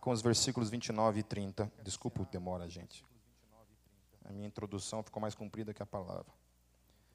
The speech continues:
Versículos vinte e nove e trinta.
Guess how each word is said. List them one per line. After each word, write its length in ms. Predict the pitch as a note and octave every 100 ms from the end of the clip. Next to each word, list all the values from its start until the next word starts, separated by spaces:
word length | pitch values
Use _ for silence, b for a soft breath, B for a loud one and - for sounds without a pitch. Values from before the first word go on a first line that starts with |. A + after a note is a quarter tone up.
| _ - _ - _ _ - _ _ -
Versículos 380 | G#2+ B2+ B2+
vinte 160 | B2 B2+
e 20 |
nove 320 | B2 C#3 A#2+ G2+
e 80 | G#2+
trinta. 540 | - A#2+ B2 - F#2+